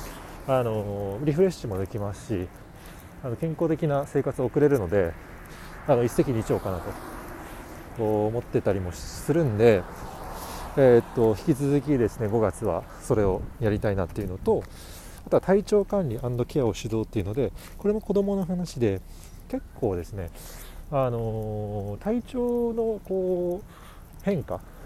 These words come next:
ていうのもこう、いろんなこう、細かい変化っていうのが日々あるなっていうのを、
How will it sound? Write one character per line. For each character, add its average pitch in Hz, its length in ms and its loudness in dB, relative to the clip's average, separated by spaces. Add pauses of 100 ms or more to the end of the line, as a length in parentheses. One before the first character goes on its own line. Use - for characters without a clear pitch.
(560)
て 156 80 2
い - 20 4
う - 40 4
の 107 40 -2
も 90 140 -6
こ 107 260 0 (800)
う、 175 40 -4
い - 20 -2
ろ 240 120 0
ん 254 160 -4
な 233 160 -2
こ 190 340 -2
う、 - 40 -14
細 175 220 0
か 180 140 0
い 117 80 2
変 113 220 -4
化 101 100 -4
っ - 40 -4
て - 140 -8
い - 20 -4
う - 20 -2
の 95 80 -4
が 87 140 -4 (300)
日 - 140 -2
々 113 140 0 (760)
あ 160 100 6
る 120 100 2
な 120 140 2
っ 92 60 -4
て - 120 -2
い - 20 2
う 95 40 -4
の 90 60 -4
を、 80 40 -6